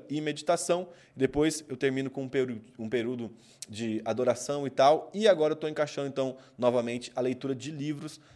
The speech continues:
nesse, nesse período que eu tenho pela manhã. E depois venho trabalhar e tal, normalmente, e sigo minha vida comum aí.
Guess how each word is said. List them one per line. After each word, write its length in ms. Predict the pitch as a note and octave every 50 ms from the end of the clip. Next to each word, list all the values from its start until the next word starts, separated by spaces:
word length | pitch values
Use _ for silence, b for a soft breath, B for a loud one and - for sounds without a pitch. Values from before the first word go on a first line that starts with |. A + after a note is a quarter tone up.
| b b b
nesse, 560 | - A#2+ A#2+ B2 B2 - - C3+ B2+ A#2 G2+ - G#2+
nesse 220 | A#2+ A#2+ A#2+ B2
período 280 | - B2 A2+ A#2 A2+ A2
que 60 | B2
eu 60 | A#2
tenho 180 | A#2 A#2 A#2 A2+
pela 160 | B2 B2 B2
manhã. 260 | B2+ C3 A2+ F#2 F2 - _ B B B B
E 60 | - C#3
depois 320 | D#3+ D#3+ D#3+ D#3+ D#3+ D3+
venho 160 | C3+ C#3+ C#3+
trabalhar 480 | C#3+ D3 C#3+ C#3 C#3 C3 C3 C#3+ D3+ D3+
e 60 | C#3
tal, 200 | - C3+ C3+ C#3
normalmente, 560 | C#3 B2+ A#2+ A#2 A#2 B2 C3 D3 C#3 - -
e 40 | G#2+
sigo 220 | - - B2 A#2
minha 120 | A2+ A2+ G#2+
vida 160 | G#2+ G#2 A2
comum 320 | G#2 - F#2+ F#2 F#2 F2+
aí. 140 | F2+ F2+ D2+